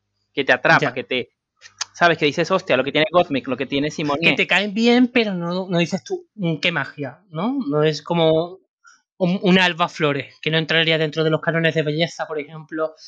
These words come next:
Speaker 2: estipulado, pero a ti Alba Flores te atrapa,
Speaker 1: Pero te
Speaker 2: te
Speaker 1: encanta.
Speaker 2: atrapa en la pantalla, te quedas pegado, pues,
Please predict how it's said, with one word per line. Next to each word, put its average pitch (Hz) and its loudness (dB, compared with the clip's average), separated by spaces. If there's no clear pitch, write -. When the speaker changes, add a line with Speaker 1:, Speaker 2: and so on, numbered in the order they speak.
Speaker 2:
estipulado, 170 0
pero 160 -2
a 143 -4
ti 160 -8
Alba 160 0
Flores 196 -4
te - -2
atrapa, 165 -2
Speaker 1:
Pero 120 0
te 131 0
Speaker 2:
te 123 -2
Speaker 1:
encanta. 135 4
Speaker 2:
atrapa 175 0
en 170 0
la 165 -2
pantalla, 139 -6
te 151 -6
quedas 165 -2
pegado, 135 -4
pues, 131 -20